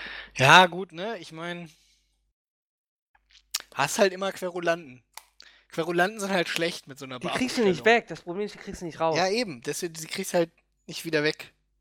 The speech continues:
Speaker 2: Die musst du einfach auf tote Position stellen. Zum Beispiel
Speaker 1: Ich
Speaker 2: an der
Speaker 1: mein
Speaker 2: Pfor-, zum Beispiel an der Sicherheitspforte, ja, wo du, wo deine ernsthaften Mitarbeiter nicht durch müssen, <laughs> sondern die den Personaleingang nehmen,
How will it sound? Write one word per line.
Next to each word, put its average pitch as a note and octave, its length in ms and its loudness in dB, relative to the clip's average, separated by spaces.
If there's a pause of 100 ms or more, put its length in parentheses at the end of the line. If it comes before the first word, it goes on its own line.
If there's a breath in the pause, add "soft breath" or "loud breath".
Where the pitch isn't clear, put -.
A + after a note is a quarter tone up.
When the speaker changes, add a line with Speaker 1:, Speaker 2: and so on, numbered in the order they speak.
(240)
Speaker 2:
Die D#3+ 60 -8
musst A3+ 200 0
du G3 60 2
einfach G3+ 200 2
auf F3+ 100 -4
tote A#3+ 260 -10
Position G3 600 -6
stellen. B2 380 -2 (300)
Zum G3 100 -2
Beispiel G#3 180 2
Speaker 1:
Ich G3 40 -2
Speaker 2:
an G3+ 60 2
der F#3 80 8
Speaker 1:
mein G#3 100 2
Speaker 2:
Pfor-, A#3 340 4
zum A3+ 100 -10
Beispiel A3+ 180 -4
an G3 80 -10
der G3+ 160 -8
Sicherheitspforte, D3+ 1080 -4
ja, D3 240 0 (240 soft breath)
wo F#3+ 160 -8
du, C#4+ 380 -8
wo G3 60 -6
deine G3 240 0
ernsthaften A3 500 -4
Mitarbeiter D#3+ 440 -2
nicht D3 180 -8
durch B3 240 -2
müssen, C#3+ 240 -6
<laughs> - 20 -12
sondern F3 160 -4
die F3 60 -8
den F#3 180 -6
Personaleingang D3 760 0
nehmen, C#3 220 -2